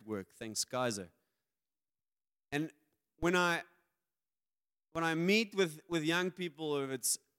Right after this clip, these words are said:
Outeniqua, and I'm like, "Hey, how many of these people know Jesus? If they die today,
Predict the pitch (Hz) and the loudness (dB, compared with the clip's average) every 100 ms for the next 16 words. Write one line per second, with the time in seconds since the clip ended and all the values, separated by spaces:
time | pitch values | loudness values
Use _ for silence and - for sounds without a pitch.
0 | 156 151 165 180 190 175 143 127 139 127 | -6 -6 -2 0 0 2 0 0 -4 -8
1 | - 139 135 151 190 220 220 202 175 175 | -10 -14 -10 -4 -2 0 0 0 0 -2
2 | - 175 165 160 143 151 147 135 135 104 | -2 -4 -10 -4 -2 -2 -2 -4 -4 -4
3 | 131 123 151 123 139 147 190 214 - 196 | -6 -4 -4 -4 -4 0 2 0 -2 0
4 | 175 165 117 | 2 2 -2